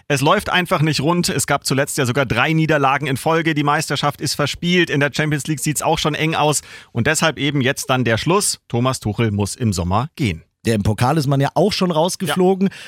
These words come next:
Speaker 2: Ich hab gesehen, die erste titellose Saison seit zwölf Jahren wäre das, geht bei den erfolgsverwöhnten Bayern natürlich gar nicht.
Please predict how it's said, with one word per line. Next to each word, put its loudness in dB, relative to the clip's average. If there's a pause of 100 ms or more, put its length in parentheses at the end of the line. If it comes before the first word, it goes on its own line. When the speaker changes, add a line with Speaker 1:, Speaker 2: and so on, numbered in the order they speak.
Speaker 2:
Ich 0
hab -2
gesehen, 0
die -2
erste -2
titellose -2
Saison 0
seit -2 (100)
zwölf 2
Jahren 2
wäre 0
das, 2
geht 0
bei 2
den -4
erfolgsverwöhnten 0
Bayern 0
natürlich -2
gar 2
nicht. 2